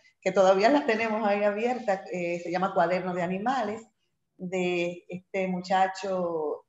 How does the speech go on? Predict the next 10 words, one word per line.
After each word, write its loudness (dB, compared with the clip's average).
Reinaldo 0
Pérez, 0
y -6
preciosa, 2
preciosa -4
exposición -4
en, -8
en -8
poemas -2
haiku. 0